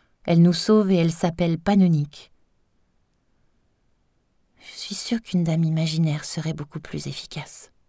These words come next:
murmura C K Z cent quatorze. E P J trois cent vingt-sept avait oublié de mentionner une autre différence fondamentale avec les camps nazis. Les caméras. Son omission était significative.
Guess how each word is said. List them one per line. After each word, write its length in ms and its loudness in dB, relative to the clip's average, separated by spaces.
murmura 480 -2
C 200 -10
K 180 -10
Z 240 -8
cent 100 -10
quatorze. 580 -16
E 80 0
P 260 4
J 160 2
trois 180 -2
cent 220 0
vingt-sept 540 0
avait 280 -2
oublié 380 0
de 140 -2
mentionner 580 -2
une 160 0
autre 280 -4
différence 560 -6
fondamentale 680 -4
avec 280 -8
les 80 -6
camps 160 -6
nazis. 420 -6
Les 120 -6
caméras. 520 -8
Son 240 2
omission 460 4
était 200 0
significative. 880 -6